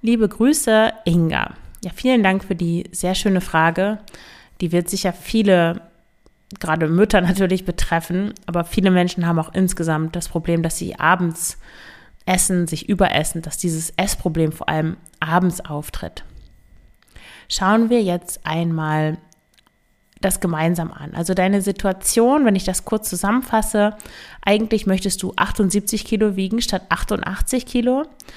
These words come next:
Das heißt, du möchtest also eigentlich zehn Kilo abnehmen. Tagsüber snackst du nicht, sondern du ernährst dich ausgewogen und gesund, so habe ich das jetzt mal interpretiert. Du isst dich gut satt, wie du sagst.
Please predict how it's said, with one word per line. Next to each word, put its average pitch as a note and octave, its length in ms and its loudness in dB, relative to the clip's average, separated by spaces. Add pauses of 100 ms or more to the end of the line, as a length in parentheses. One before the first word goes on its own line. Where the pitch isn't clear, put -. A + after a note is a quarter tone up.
(220)
Das - 160 -2
heißt, F#3+ 240 2
du F#3+ 60 0
möchtest F#3+ 340 2
also F3 280 0
eigentlich G#3 560 2
zehn F3+ 240 2
Kilo F3 160 -4
abnehmen. D#3+ 680 -6 (1600)
Tagsüber C4+ 640 2 (180)
snackst - 580 0
du G3+ 60 -2
nicht, A3 560 -2 (760)
sondern G3+ 300 2
du F#3 160 -4 (140)
ernährst F3 500 2
dich - 240 -6
ausgewogen F#3 600 0
und F#3 320 -4
gesund, E3+ 560 0
so G#3+ 100 -6
habe G3+ 140 0
ich G3+ 60 -10
das G#3+ 160 -2
jetzt G#3 160 -4
mal G3 160 0
interpretiert. G3+ 760 -2 (500)
Du - 80 -12
isst - 240 -2
dich - 340 -6
gut G#3+ 260 0
satt, - 400 0
wie E3+ 80 -6
du D#3+ 120 -6
sagst. - 500 -8